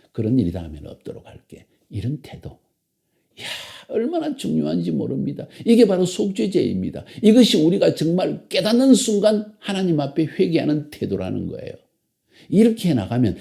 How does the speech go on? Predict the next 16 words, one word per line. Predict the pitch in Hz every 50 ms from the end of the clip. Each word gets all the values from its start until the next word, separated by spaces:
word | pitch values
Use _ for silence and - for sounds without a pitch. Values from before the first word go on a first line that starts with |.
| - - -
우리의 | - 120 165 214 196 -
삶의 | - - - - - 135 151 139 -
모든 | - - - - - - 180 - - 202
문제 | 170 143 139 131 151 131
해결되어지고요, | 101 110 110 123 135 135 135 - 143 127 123 120 - 117 113 113 120 123 131 - - _ _ _
샬롬이 | _ - - - - - 277 - 320 339 330 311 302 294 294 240 233 170
다시 | 170 160 165 139 - 190
우리에게 | 180 98 98 98 92 -
임하게 | 82 - - 78 82 - 104
되어집니다. | - - - - _ _ _ - _ _ - - _ _ _ _ _ _ _ _ _ _ _
그러면 | - 135 151 151 139 -
이런 | 202 247 285 269
속죄제물을 | - - 277 277 - - 247 190 - 165 170 - 143 -
받으신 | - 127 131 135 135 135
하나님께 | 127 127 - 135 127 117 120 -
감사해서 | - 85 95 107 104 - 117 117 123 123 135 131 -